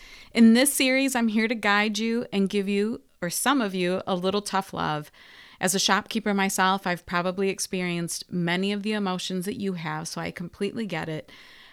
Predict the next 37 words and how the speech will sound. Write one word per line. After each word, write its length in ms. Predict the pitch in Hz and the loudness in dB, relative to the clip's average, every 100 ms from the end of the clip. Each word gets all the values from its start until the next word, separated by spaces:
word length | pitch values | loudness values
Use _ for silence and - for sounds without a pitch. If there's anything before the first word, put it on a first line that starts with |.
| - | -2
The 100 | 226 | 2
intention 540 | 208 208 233 233 254 247 | 2 0 0 0 2 0
of 100 | 240 | 2
this 180 | 247 | -2
series 480 | - 226 208 202 196 - | 0 -2 0 0 -2 -2
ins-, 320 | 190 170 - - | -2 0 -2 -2
is 240 | 185 170 | -2 0
to 160 | - 196 | -2 -2
inspire 840 | 175 170 - - 165 175 208 240 | -2 -4 -6 -2 2 2 2 -2
and 180 | - 214 | -2 0
motivate 480 | 190 190 185 180 - | 2 2 0 -2 -2
you 100 | 180 | -2
to 100 | 165 | -4
pivot 420 | - 208 208 226 - | -4 -2 0 -2 -4
and 200 | 190 180 | -4 -2
run 180 | 175 | -2
your 100 | 190 | -2
business 460 | 208 175 165 185 180 | 0 0 -2 -2 -4
creatively 680 | - 202 180 180 185 190 190 | -4 -4 -2 -2 -4 -2 -2
and 120 | 202 | -2
efficiently 680 | 196 170 - - 165 165 170 | -2 -4 -2 -6 -4 -4 -4
while 240 | 165 160 160 | -4 -2 0
our 140 | 165 | -2
stores 480 | - - 165 165 160 | -4 -4 -4 -2 -4
are 40 | |
mandated 520 | 160 156 156 156 151 | -4 -4 -4 -4 -6
to 40 | 156 | -8
be 140 | 160 | -10
closed. 640 | - 170 147 131 92 - - - - - - - - | -8 -6 -4 -6 -8 -12 -14 -20 -20 -20 -20 -18 -4
And 180 | 190 185 | 0 4
most 320 | 185 202 - | 4 2 0
of 120 | 180 | -2
us 180 | 185 - | -2 -2
are 100 | 175 | -2
under 240 | 170 170 | -2 -2
stay-at-home 720 | 160 - 156 156 156 156 151 - | -2 -2 -4 -4 -6 -6 -6 -4
orders. 600 | 156 143 - - - - | -6 -6 -8 -10 -10 -10